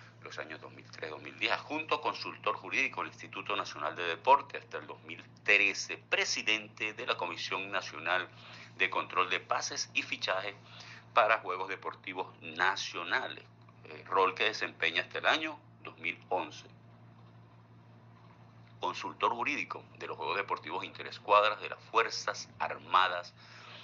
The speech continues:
de Venezuela para el año dos mil doce. Ese mismo año conformó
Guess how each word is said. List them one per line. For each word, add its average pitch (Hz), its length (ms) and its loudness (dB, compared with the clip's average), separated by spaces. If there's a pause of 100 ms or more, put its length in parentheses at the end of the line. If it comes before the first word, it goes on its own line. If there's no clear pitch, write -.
(200)
de 120 160 6
Venezuela 85 800 -2
para 123 320 8
el 80 140 0
año 76 540 -8
dos 82 340 -10
mil 67 240 -18 (240)
doce. 110 280 4
Ese 143 140 2
mismo 151 360 6
año 104 320 4 (540)
conformó 92 840 0